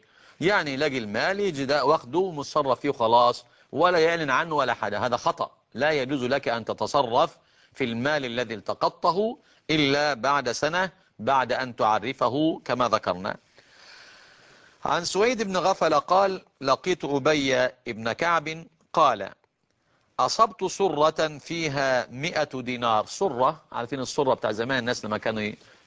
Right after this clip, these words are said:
يجيبوا كده الفلوس وإيه، ويحطوها في المنديل ويصروه ويعقدوه. يقول أبي بن كعب: "أصبت صرة فيها مائة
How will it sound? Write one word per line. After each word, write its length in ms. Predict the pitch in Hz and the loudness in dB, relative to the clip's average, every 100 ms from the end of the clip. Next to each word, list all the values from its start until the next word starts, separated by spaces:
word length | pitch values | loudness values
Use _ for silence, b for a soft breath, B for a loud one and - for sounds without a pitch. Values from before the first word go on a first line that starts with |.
| - | -6
يجيبوا 360 | 107 127 113 | 0 2 2
كده 200 | 110 123 | 2 0
الفلوس 440 | 104 - 110 135 113 | 0 0 0 2 2
وإيه، 440 | 113 117 131 131 | 2 2 2 -2
ويحطوها 600 | - 123 120 110 147 127 | -4 -4 -4 -2 2 2
في 120 | 107 110 | 2 -4
المنديل 520 | 104 107 101 135 143 | -4 -4 0 2 2
ويصروه 600 | 135 127 - 156 151 170 | 2 0 0 0 4 4
ويعقدوه. 680 | 135 123 - 143 170 135 131 _ B B B B B B B | 4 2 0 2 4 2 0 _ B B B B B B B
يقول 360 | 123 190 196 | 0 2 4
أبي 260 | 170 180 180 | 4 2 0
بن 120 | 147 | -2
كعب: 320 | 143 175 185 | -2 0 4
"أصبت 480 | 156 139 - 175 - | 4 4 4 -2 -4
صرة 640 | 143 180 165 160 185 170 135 | -4 -2 2 2 2 0 -2
فيها 420 | 175 175 151 131 | -4 0 0 -2
مائة 360 | 131 170 151 | -4 -4 -4